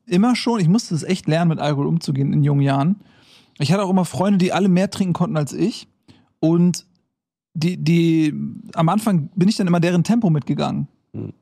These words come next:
Speaker 1: Und war dann halt einfach komplett unter den Rädern, nach, während die noch nicht unter den Rädern waren.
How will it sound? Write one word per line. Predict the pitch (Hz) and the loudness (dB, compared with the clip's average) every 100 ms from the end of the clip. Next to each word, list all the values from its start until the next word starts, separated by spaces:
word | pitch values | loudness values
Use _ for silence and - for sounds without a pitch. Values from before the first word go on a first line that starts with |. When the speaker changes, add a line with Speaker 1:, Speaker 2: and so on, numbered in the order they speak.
| - | -2
Speaker 1:
Und | 151 | 0
war | 170 | 2
dann | 185 | 2
halt | 170 165 | 0 0
einfach | 170 170 | -2 -2
komplett | - 170 190 | -2 0 0
unter | 170 165 | 0 2
den | 151 | 2
Rädern, | 160 196 143 139 | 2 0 0 0
nach, | 151 135 | -2 -4
während | - 113 165 151 160 147 147 | -12 -8 -6 -4 -2 0 2
die | 160 | 2
noch | 160 156 | 2 2
nicht | 185 240 | 2 2
unter | 175 | 2
den | 156 | 2
Rädern | 160 156 151 | 2 2 0
waren. | 151 | -2